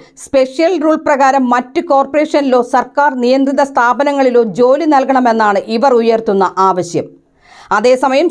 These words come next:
സാമ്പത്തിക നഷ്ടം നേരിടുന്ന കെ എസ് ആർ ടി സിയിൽ കുറച്ചു നാളായി പി എസ് സി വഴിയുള്ള നിയമനം പോലും നടന്നിട്ടില്ല.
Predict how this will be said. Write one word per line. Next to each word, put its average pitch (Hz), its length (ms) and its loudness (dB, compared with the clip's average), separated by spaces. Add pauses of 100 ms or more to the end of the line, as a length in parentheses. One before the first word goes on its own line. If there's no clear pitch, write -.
സാമ്പത്തിക 302 540 0 (100)
നഷ്ടം 339 340 0
നേരിടുന്ന 294 440 2 (140)
കെ 262 100 4 (120)
എസ് 320 220 -4
ആർ 277 100 0
ടി 277 180 -2
സിയിൽ 202 220 0 (340)
കുറച്ചു 294 400 0
നാളായി 294 360 2 (140)
പി 262 120 0 (140)
എസ് 339 100 -4
സി 349 160 2
വഴിയുള്ള 294 320 2 (100)
നിയമനം 269 400 2
പോലും 233 320 0
നടന്നിട്ടില്ല. 185 480 -2